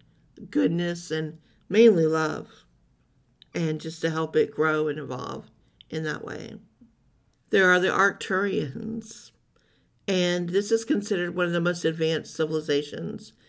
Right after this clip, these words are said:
in our galaxy. They're pretty much fifth dimensional beings, it's said. They came to Earth to try to help build some schematics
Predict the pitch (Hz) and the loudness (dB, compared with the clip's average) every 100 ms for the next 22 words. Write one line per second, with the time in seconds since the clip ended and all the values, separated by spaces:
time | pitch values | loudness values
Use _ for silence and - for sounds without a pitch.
0 | _ _ - 165 165 160 151 156 151 - | _ _ -2 2 2 2 0 0 -4 -6
1 | - - - 220 - _ _ _ _ - | -6 -4 -6 -10 -14 _ _ _ _ 0
2 | 190 196 226 220 202 180 170 - 175 170 | 0 2 2 2 2 0 -2 -4 -4 -2
3 | 165 160 165 175 190 190 196 196 202 208 | -2 -2 -2 -6 -6 -2 -2 0 -2 -2
4 | 208 - - - - - 262 - - _ | -6 -8 -6 -4 -4 -6 -10 -12 -20 _
5 | _ _ _ - - 175 190 202 208 226 | _ _ _ -20 -6 0 4 4 2 2
6 | 208 180 156 175 175 175 175 170 170 170 | 0 0 -2 -2 -2 -4 -8 -4 -2 -2
7 | 170 165 156 - _ _ _ _ _ 190 | 0 -2 -4 -8 _ _ _ _ _ 2
8 | 185 175 170 - 165 160 160 - - 175 | 2 0 -4 -4 -2 -2 -4 -10 -4 -2
9 | 165 156 175 240 226 - | 0 0 -2 -4 -6 -12